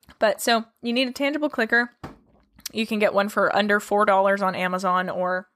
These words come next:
usually ninety-nine cents at your local pet store.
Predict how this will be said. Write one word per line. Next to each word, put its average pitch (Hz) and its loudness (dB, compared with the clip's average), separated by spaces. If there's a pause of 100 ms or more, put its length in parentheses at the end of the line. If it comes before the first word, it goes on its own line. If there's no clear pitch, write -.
(680)
usually 226 0
ninety-nine 202 2
cents 190 -2
at 175 -4
your 180 0
local 175 -2
pet - -2
store. 170 -4